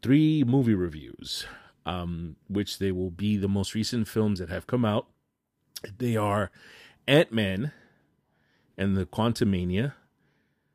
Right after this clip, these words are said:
Shazam, Fury of the Gods, and he may not be a superhero, but there is something about this film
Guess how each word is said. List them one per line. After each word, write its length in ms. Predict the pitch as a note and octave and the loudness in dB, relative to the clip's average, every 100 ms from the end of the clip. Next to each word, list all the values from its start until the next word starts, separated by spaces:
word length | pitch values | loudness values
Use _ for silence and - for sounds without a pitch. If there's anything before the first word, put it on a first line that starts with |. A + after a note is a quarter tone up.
| _ _ _ _ _ _ - - - | _ _ _ _ _ _ -20 -20 -12
Shazam, 720 | - G2+ G2 C#3 C#3 A#2 C#3+ | -4 -2 4 6 8 6 2
Fury 340 | - A#2 A2+ | 6 8 8
of 100 | A2 | 8
the 80 | G2+ | 6
Gods, 540 | G2 E2+ E2 G#2 - - _ _ _ _ _ _ _ - | 0 -2 -4 -6 -10 -14 _ _ _ _ _ _ _ 2
and 320 | C3 C3 C3+ | 6 8 6
he 160 | C3+ | 6
may 220 | D#3 G3 D4 | 6 6 4
not 260 | C#4+ A#3 | 0 -2
be 140 | G3+ F3+ | 2 4
a 40 | |
superhero, 840 | B2+ - D3 - D#3+ E3+ E3 E3+ B2 | 4 2 2 2 2 4 4 4 4
but 200 | A2+ B2+ | 2 6
there 180 | A#2 | 6
is 80 | A2+ | 6
something 400 | - D3+ D#3+ E3 | 4 2 2 0
about 340 | A#2 G2+ G#2+ - | 2 2 0 0
this 200 | G#2 - | -2 -2
film 520 | G#2 G#2 G#2+ A2 | 2 4 4 2